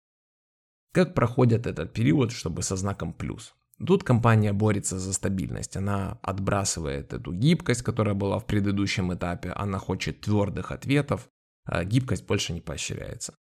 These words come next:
Кстати, вы можете справедливо заметить, что сотрудники, с которыми вы доросли до этого этапа, могут быть другого темперамента, и они просто могут заскучать. И если им не найти применение, они просто уйдут. Тут надо улучшать процессы управления компанией.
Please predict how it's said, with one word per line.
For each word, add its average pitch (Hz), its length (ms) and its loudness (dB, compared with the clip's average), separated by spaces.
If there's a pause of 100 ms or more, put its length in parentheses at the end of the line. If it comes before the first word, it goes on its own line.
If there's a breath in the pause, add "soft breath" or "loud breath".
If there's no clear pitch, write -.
(200)
Кстати, 117 300 4
вы 107 80 4
можете 117 260 4
справедливо 107 480 2
заметить, 160 400 0
что - 200 -6
сотрудники, 107 560 0
с - 80 -6
которыми 98 400 -4
вы 104 200 4
доросли 107 460 2
до 92 100 0
этого 87 360 -4
этапа, 156 320 0
могут 104 340 4
быть 101 240 2
другого 107 480 4
темперамента, - 760 -8 (140)
и 202 100 -2
они 202 180 4
просто 180 360 0
могут 117 340 4
заскучать. - 640 -4 (380)
И 135 100 4
если 131 480 6
им 143 400 6
не 107 80 8
найти 107 380 2
применение, 117 800 2
они 220 140 0
просто 175 300 -2
уйдут. 151 320 -2 (760)
Тут - 160 2
надо 131 260 4
улучшать 113 480 4
процессы 127 580 2
управления 80 540 -2
компанией. 65 580 -8